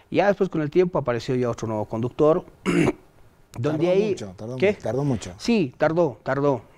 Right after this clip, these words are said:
Speaker 1: Eh, y donde ya ahí dije yo, "Ya, acá murió la flor, ¿no? Acá ya, acá ya fue", porque, eh, si tú ya tienes un reemplazo, ya pones a alguien en un puesto vacante,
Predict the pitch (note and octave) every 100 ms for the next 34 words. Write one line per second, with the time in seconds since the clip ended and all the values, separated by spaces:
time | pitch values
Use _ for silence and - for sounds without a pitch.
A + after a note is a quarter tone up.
0 | _ B2+ B2+ A#2+ A#2 A2+ - _ _ _
1 | _ _ _ _ _ C#3+ G3 G#3+ G#3+ C4+
2 | F4+ D4 C4+ C#4 - B3+ C#4 B3 B3+ A#3
3 | - - _ _ _ - - - - D3+
4 | - F#3 E3 - _ D3 D3+ C#3 A#2+ G2+
5 | - - - - - - - B2 - G#2+
6 | E2+ C#2 - - D3 C#3+ - D3 D3 A#2
7 | A2 G2 G2 - - - - - - -
8 | - G2+ A2 G#2+ G2 - - - _ -
9 | D3 G3+ G3 F3+ - D#3+ D3+ D#3 C#3+ C#3+
10 | C3 D3 D3+ - B2 A#2 A#2+ C3+ C3 C#3
11 | C3 B2+ A#2 F#2+ G#2+ A#2+ A2+ B2 A#2 B2+
12 | A#2 G2 A2 - D#3 D#3+ G3 G#3+